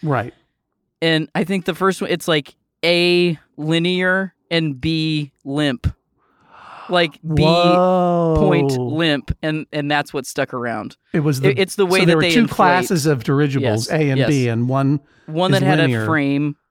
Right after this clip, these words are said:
Speaker 1: Right,
Speaker 2: or
Speaker 1: which
Speaker 2: something
Speaker 1: would
Speaker 2: like
Speaker 1: be a
Speaker 2: that.
Speaker 1: Zeppelin or something.
Speaker 2: Yes, that it was
Speaker 1: Right.
Speaker 2: already,
Speaker 1: And the other
Speaker 2: it
Speaker 1: one is
Speaker 2: already
Speaker 1: 'cause
Speaker 2: had the
Speaker 1: it's limp.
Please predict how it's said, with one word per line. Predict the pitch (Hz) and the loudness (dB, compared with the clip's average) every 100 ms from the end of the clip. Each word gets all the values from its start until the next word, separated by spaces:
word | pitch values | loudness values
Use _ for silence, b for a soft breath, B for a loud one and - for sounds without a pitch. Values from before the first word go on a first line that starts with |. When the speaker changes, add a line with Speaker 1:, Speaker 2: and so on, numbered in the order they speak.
| _ | _
Speaker 1:
Right, | 147 139 | -2 0
Speaker 2:
or | |
Speaker 1:
which | 151 | 0
Speaker 2:
something | 151 156 143 | 0 0 2
Speaker 1:
would | |
Speaker 2:
like | 139 | 4
Speaker 1:
be | |
a | 139 | 4
Speaker 2:
that. | 127 | 4
Speaker 1:
Zeppelin | 123 147 135 117 113 | 2 2 0 -2 -2
or | 107 | -4
something. | 101 127 107 117 98 107 | -4 -6 -8 -8 -6 -2
Speaker 2:
Yes, | 147 117 - - | 0 -2 -4 -6
that | 156 | -4
it | 147 | -2
was | 139 | 0
Speaker 1:
Right. | 120 | 0
Speaker 2:
already, | 113 147 147 143 143 | 0 0 0 -2 0
Speaker 1:
And | 151 | 2
the | |
other | 151 151 | 2 2
Speaker 2:
it | |
Speaker 1:
one | 170 | 2
is | |
Speaker 2:
already | 160 165 | 2 2
Speaker 1:
'cause | 165 | 2
Speaker 2:
had | |
the | 190 | 2
Speaker 1:
it's | |
limp. | - | 2